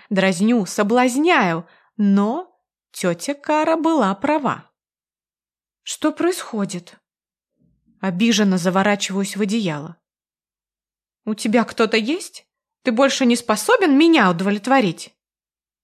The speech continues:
«Жанна, у меня никого нет», бесцветно отвечает муж. «Просто я не знаю, что случилось. Наверное, я перетрудился».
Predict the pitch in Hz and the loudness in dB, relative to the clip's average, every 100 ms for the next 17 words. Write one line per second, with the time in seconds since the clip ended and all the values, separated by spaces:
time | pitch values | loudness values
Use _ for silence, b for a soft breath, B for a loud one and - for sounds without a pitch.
0 | _ _ _ _ _ _ - 160 160 156 | _ _ _ _ _ _ -14 -8 -6 -8
1 | 143 165 B B 185 196 208 262 196 202 | -10 -14 B B 2 4 4 4 4 4
2 | 226 226 294 277 180 139 - _ _ _ | 2 4 4 4 2 -2 -16 _ _ _
3 | _ _ _ _ _ - 190 285 - - | _ _ _ _ _ -8 -4 -4 -4 0
4 | 370 185 170 160 - - 190 190 196 240 | 2 2 0 -8 -8 -8 -4 -4 -2 0
5 | 247 262 202 151 - - _ _ _ _ | -2 -2 -4 -4 -10 -20 _ _ _ _
6 | _ _ _ _ _ _ _ _ _ _ | _ _ _ _ _ _ _ _ _ _
7 | - 185 220 214 - 190 190 196 b b | -6 -2 -2 -4 0 2 0 -4 b b
8 | b b - 170 208 220 269 226 233 180 | b b -10 0 4 6 4 4 4 4
9 | 160 - 208 196 185 175 - 123 - - | 0 -4 -4 -4 -8 -8 -10 -10 -16 -20
10 | _ _ - 247 302 262 254 240 226 B | _ _ -4 0 2 2 4 4 0 B
11 | B 254 254 277 262 254 302 247 247 165 | B 0 2 4 2 2 2 4 2 2
12 | 156 - - | -2 -12 -14